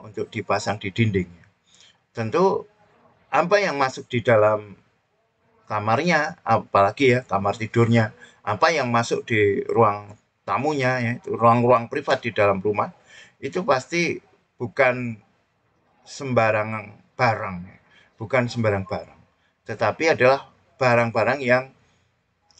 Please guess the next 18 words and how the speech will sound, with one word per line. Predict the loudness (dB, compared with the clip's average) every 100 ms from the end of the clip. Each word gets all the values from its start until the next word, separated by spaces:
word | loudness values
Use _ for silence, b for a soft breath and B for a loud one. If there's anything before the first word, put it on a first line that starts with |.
| -14
memiliki | -2 0 2 2 2 0 0
keterkaitan | 2 2 2 0 -2 -10 -12
ya, | -14 -8
memiliki, | 0 2 2 2 0 0 0 0 -4 _ _ -20 -16 -6
eh, | -2 -2 -2 -4 -8 -16 _ _ _ _ _
hal | 2 2
yang | 4 0 -2 -10 -18 _ _ _ _ _
dia | -4 2 2 2 0 -6 -12
senangi | -18 -6 -2 -2 -2 -10 -14
ya, | -16 _ _
hal | 0 2
yang | 2 -2 -2
dia, | 0 2 2 0 b b b b _
eh, | -20 -18
sukai. | -12 -10 -2 -2 -2 -12 _ _ _ _ b b -4
Nah, | 0 2 0 -4 -10 _ _ _ _ _ _ _ _ _ _ _
s-, | _ -20 -16 -4
eh, | 2 4 4